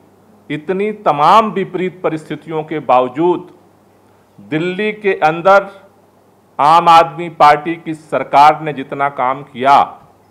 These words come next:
पूरे देश में कोई भी सरकार नहीं है जिसने इसका आधा भी काम किया।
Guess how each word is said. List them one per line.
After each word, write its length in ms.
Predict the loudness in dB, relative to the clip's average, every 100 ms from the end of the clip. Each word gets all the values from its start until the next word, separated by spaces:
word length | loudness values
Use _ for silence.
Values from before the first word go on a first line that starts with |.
| _ _ _ _ _ _ _ _ _
पूरे 240 | -10 -8 -6
देश 320 | -6 -6 -10
में 240 | -14 -12
कोई 300 | -6 -4 -4
भी 120 | -6
सरकार 560 | -8 -6 -4 2 0 0
नहीं 220 | -10 -12
है 240 | -12 -14 _ _ _ _ _ _ _ _ _ _ _ _ _ _ -20
जिसने 580 | -14 -14 -12 -8 -6 -6
इसका 360 | -8 -10 2
आधा 460 | 2 4 2 4 0
भी 120 | 0
काम 300 | -8 -6 -8
किया। 240 | -12 -10